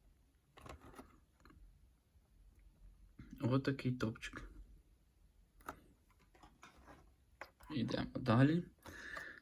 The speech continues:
М третя. В такому класичному кольорі для Hot Wheels Б М В-шок.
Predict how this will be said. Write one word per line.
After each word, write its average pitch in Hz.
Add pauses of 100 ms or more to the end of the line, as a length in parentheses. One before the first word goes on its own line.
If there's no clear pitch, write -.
(240)
М 135
третя. 123 (1600)
В -
такому - (1120)
класичному 107
кольорі 135
для 139
Hot 135
Wheels 143 (240)
Б 143
М 143
В-шок. 147